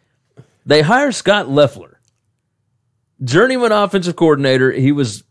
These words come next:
most recently at Boston College. Uh,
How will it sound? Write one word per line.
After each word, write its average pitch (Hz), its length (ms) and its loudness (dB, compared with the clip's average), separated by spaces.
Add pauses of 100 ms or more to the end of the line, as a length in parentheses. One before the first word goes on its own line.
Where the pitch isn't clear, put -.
(100)
most 180 340 0
recently 170 460 0
at 135 160 -2
Boston 127 360 -2
College. 175 560 -2 (580)
Uh, 127 320 0